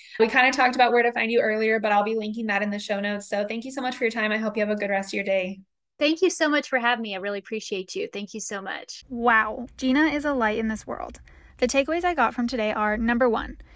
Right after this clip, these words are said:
Speaker 3: if you feel a strong calling to do something, but it doesn't make sense to anyone but you, go for it.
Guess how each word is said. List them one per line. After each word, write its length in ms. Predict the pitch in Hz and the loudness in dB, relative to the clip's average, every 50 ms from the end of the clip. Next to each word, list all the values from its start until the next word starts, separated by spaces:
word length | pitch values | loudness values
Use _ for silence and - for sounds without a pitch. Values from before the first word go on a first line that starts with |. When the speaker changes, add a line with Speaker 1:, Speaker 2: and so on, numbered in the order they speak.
| - - - - - | -20 -18 -18 -2 0
Speaker 3:
if 140 | 254 247 254 | 2 2 2
you 120 | 269 262 | 0 0
feel 260 | - - 262 247 269 | 2 4 4 6 6
a 80 | 311 330 | 4 2
strong 340 | - - 254 233 226 254 277 | 0 2 2 4 4 4 4
calling 320 | - 285 247 233 240 254 | 4 4 4 4 4 2
to 100 | - 302 | 0 0
do 140 | 254 226 208 | 0 0 0
something, 480 | - - 214 202 - 220 208 208 208 202 | 0 -2 -2 -2 -2 -2 -2 -2 0 2
but 120 | 226 226 | 2 4
it 100 | 226 220 | 4 4
doesn't 300 | 220 226 220 226 254 254 | 4 2 2 2 2 2
make 160 | 269 285 277 | 2 0 0
sense 320 | - - 226 214 208 202 - | 0 -2 -2 -2 -2 -4 -4
to 80 | - | -4
anyone 340 | - 226 220 226 240 254 254 | -2 -2 0 2 2 2 2
but 140 | 262 285 277 | 2 2 0
you, 420 | 247 214 208 202 202 196 202 - - - | 0 0 2 2 2 0 -2 -4 0 2
go 160 | 226 208 208 | 2 2 2
for 240 | - - - - - | 0 -2 -2 -2 -2
it. 120 | - 294 | -2 -6